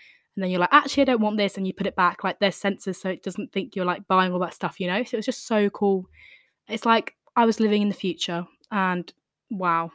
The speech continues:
it was, <laughs> it was so fun. But yeah, we got a little picnic and we went and sat on Primrose Hill because I've actually never been to Primrose Hill and it was stunning. So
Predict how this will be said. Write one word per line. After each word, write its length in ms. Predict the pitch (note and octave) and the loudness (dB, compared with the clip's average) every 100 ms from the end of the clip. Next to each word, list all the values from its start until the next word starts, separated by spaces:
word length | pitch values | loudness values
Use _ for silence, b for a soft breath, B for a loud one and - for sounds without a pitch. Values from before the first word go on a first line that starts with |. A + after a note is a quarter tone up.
| - | -6
it 120 | G3 | -4
was, 220 | G3 - | -4 0
<laughs> 40 | C4 | 6
it 160 | B3+ | 8
was 140 | B3+ - | 8 4
so 280 | A#3 G3+ | 0 0
fun. 380 | G3 G3 F3+ F3+ | 2 0 0 -2
But 240 | F3 F3 - _ _ _ _ _ - | -2 -2 -2 _ _ _ _ _ 0
yeah, 140 | G#3+ | 2
we 100 | F#3+ | 2
got 140 | F3+ G#3 | 2 0
a 20 | |
little 140 | D#3+ | 0
picnic 580 | - - - G#3+ G#3+ G#3+ B B B B B B - | -4 -12 -4 -2 -2 -4 B B B B B B -4
and 60 | |
we 60 | A3 | 0
went 180 | A3+ B3+ | 0 0
and 60 | |
sat 180 | - C4 | 2 2
on 100 | B3+ | 2
Primrose 480 | A#3+ A3+ A3 G#3+ G#3+ | -2 0 0 0 -2
Hill 300 | - F3 G#3+ | -4 -2 -2
because 360 | A3 - G#3 - | -2 -2 -2 0
I've 100 | G#3 | 2
actually 260 | C#4+ - | 2 6
never 160 | C#4 B3+ | 6 8
been 140 | C4 | 4
to 60 | B3 | 4
Primrose 340 | C4 A#3+ A#3+ | 0 0 -2
Hill 300 | - B3+ E3+ F#3+ | -4 -4 -4 -6
and 80 | F#3+ | -8
it 60 | |
was 100 | G#3+ | -8
stunning. 460 | - D4+ F#3 D#3 E3 | -2 0 0 -2 -8
So 320 | - G3 F#3 | -6 -2 -2